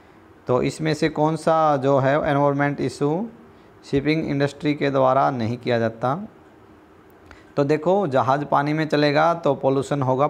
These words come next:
पानी में, सही है पहला। Noxious oxide of nitrogen and sulfur रिलीज करेंगे क्योंकि पानी का जहाज़ चलेगा तो वो, क्योंकि डीजल से चलता है, हैवी इंजन होता है, तो वो भी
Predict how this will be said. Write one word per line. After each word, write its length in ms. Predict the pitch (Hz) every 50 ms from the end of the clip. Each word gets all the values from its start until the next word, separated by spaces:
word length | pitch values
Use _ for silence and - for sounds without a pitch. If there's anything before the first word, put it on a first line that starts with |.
| 147
पानी 200 | 135 131 131 135 139
में, 280 | 139 143 156 175 175
सही 280 | 143 - - 113 120 131
है 80 | 135 123
पहला। 420 | - - 117 117 120 123 143 170 180 - - - - - - - - - - - - - - -
Noxious 540 | 123 139 151 151 - - 165 175 180 175 -
oxide 440 | 160 151 - - - 151 156 156 151
of 160 | 156 151 - 147
nitrogen 400 | 147 147 139 147 147 139 147 147
and 180 | 147 143 135 -
sulfur 340 | - 143 135 135 - 147 139
रिलीज 380 | 131 123 123 127 143 147 139 143
करेंगे 380 | - 139 139 143 143 143 156
क्योंकि 260 | 156 151 135 127 135 135
पानी 300 | - 131 127 131 135 139
का 100 | 143 131
जहाज़ 260 | 127 120 117 123 127
चलेगा 360 | - 127 127 127 127 131 127
तो 140 | 131 131 123
वो, 260 | 123 139 165 226 220 - - - - - - - - - - - - - - - -
क्योंकि 240 | - 131 120 139 139
डीजल 340 | 127 135 131 127 143 143 143
से 160 | - 156 151
चलता 380 | 147 147 131 127 - - 139 135
है, 240 | 139 135 143 165 156
हैवी 360 | 120 120 107 107 120 131 135
इंजन 320 | 131 127 123 120 127 127 127
होता 280 | 123 113 - 127 123
है, 120 | 139 160 175
तो 140 | - 127
वो 280 | 123 120 120 120 143 151
भी 280 | 151 156 127 135 160